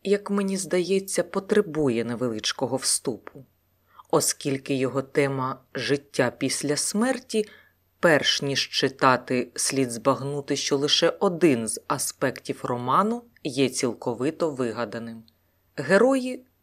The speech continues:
та їхні стосунки. Всі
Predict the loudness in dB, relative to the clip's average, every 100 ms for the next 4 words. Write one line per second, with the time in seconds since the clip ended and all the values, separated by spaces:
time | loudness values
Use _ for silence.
0 | 0 0 2 -4 -4 -6 -6 -4 -6 -6
1 | -8 -12 -18 -20 _ _ _ _ _ _
2 | _ _ _ -2 0 2 0 -2